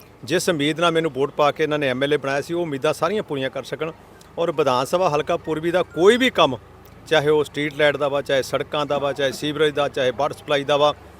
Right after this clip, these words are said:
ਤੇ ਕਿਸੇ ਤਰ੍ਹਾਂ ਦਾ ਵੀ ਕੰਮ, ਚਾਹੇ ਆਮ ਆਦਮੀ ਕਲੀਨਿਕ ਦੀ ਗੱਲ ਕਰਦੇ ਹਾਂ, ਹਸਪੀਟਲ ਦੀ ਗੱਲ ਕਰਦੇ ਹਾਂ,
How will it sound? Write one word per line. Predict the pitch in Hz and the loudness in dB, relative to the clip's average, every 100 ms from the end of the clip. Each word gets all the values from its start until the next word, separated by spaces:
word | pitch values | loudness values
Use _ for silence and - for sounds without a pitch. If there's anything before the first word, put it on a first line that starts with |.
| - - | -16 2
ਤੇ | 151 151 147 143 143 143 - - - | 4 6 4 2 -2 -4 -10 -18 0
ਕਿਸੇ | 233 - 277 | 2 4 6
ਤਰ੍ਹਾਂ | 220 | 8
ਦਾ | 190 | 6
ਵੀ | 147 | 4
ਕੰਮ, | 127 110 - - - | -4 -6 -10 -20 -2
ਚਾਹੇ | 143 160 | 0 0
ਆਮ | 143 143 | 0 2
ਆਦਮੀ | 143 143 | 0 -2
ਕਲੀਨਿਕ | 143 147 151 151 | -2 -2 -2 -4
ਦੀ | 147 | -2
ਗੱਲ | 139 139 | -2 0
ਕਰਦੇ | 143 131 139 | -2 -4 -4
ਹਾਂ, | 123 | -4
ਹਸਪੀਟਲ | 135 - 156 147 | -6 -4 -6 -4
ਦੀ | 143 | -2
ਗੱਲ | 139 | -2
ਕਰਦੇ | 139 139 131 | -2 -4 -2
ਹਾਂ, | 143 | -2